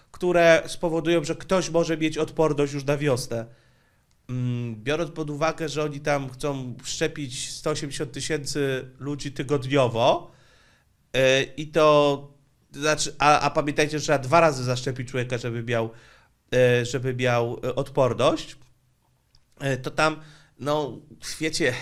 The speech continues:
półtora miliona jak ludzi nabędzie odporność do wiosny, to, to, to jest wszystko, albo ra-, raczej nawet milion nie nabędzie odporności. Jak to ma znacząco wpłynąć na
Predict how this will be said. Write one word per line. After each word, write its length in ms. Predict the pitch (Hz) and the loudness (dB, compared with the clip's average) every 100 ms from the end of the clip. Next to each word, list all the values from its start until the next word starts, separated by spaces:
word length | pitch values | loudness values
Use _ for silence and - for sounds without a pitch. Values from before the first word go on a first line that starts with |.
| - - - - | -12 -20 -20 -10
półtora 500 | 147 123 120 156 180 | -10 -2 2 2 0
miliona 460 | 175 170 175 170 | -4 -2 0 2
jak 200 | 160 156 | 0 -2
ludzi 400 | 156 151 151 151 151 - _ | -4 -6 -6 -8 -12 -20 _
nabędzie 380 | 139 139 143 147 | -2 -2 -2 -2
odporność 680 | 147 156 143 139 139 123 - | -2 0 0 0 -2 -4 -6
do 100 | 151 | -6
wiosny, 440 | 139 139 131 156 | 0 0 0 -6
to, 140 | 151 156 | -8 -10
to, 140 | 156 143 - | -12 -20 -6
to 80 | 156 | -4
jest 160 | 147 | -4
wszystko, 760 | - 262 294 - - 127 120 101 | -6 -6 -6 -6 -2 0 0 -2
albo 240 | 135 135 | -4 -2
ra-, 200 | 143 147 - | -4 -4 -10
raczej 320 | 131 160 160 160 | -2 -2 0 -2
nawet 280 | 160 165 | -2 -6
milion 280 | 240 202 156 | -4 0 0
nie 120 | 123 | 0
nabędzie 480 | 123 117 120 117 120 - - - _ | -4 -4 -6 -4 -8 -8 -20 -20 _
odporności. 840 | 143 - 143 131 123 127 123 123 - - - - _ _ _ | -4 2 2 4 2 0 -6 -8 -12 -20 -20 -20 _ _ _
Jak 240 | 131 147 - | 0 0 0
to 120 | 180 | 0
ma 240 | 160 160 - | 4 2 0
znacząco 580 | 123 139 139 151 170 165 | -2 0 0 -2 -2 -4
wpłynąć 540 | - 156 151 143 - | -4 0 0 -2 -2
na 460 | 147 143 135 139 | 2 4 4 0